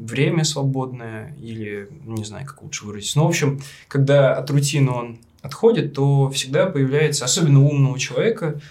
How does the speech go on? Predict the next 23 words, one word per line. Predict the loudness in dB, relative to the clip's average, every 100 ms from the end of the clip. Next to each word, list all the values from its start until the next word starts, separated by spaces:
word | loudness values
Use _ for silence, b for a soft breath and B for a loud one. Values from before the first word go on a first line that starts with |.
| B
всегда | -10 -2 0 0
появляется | 0 0 2 2 0 -4 -8
вопрос, | -12 -2 0 0 -2
а | -6
где, | -2 2 2 2 -4 -10 -6
собственно, | -4 -4 -4
заканчиваются | -6 0 2 2 2 -6 -8
мои | -6
знания | 0 2 2
и | 2
начинается | 0 0 -2 -2
чистая | -4 -4 -4 -4
вера, | -2 -2 0
а |
не | 0
подменяю | 2 4 4 4 0 -6
ли | -8
я | -8
это | -8 -10
понятие. | -10 -10 -12 -6
И | -2
вот, | -2
э, | -4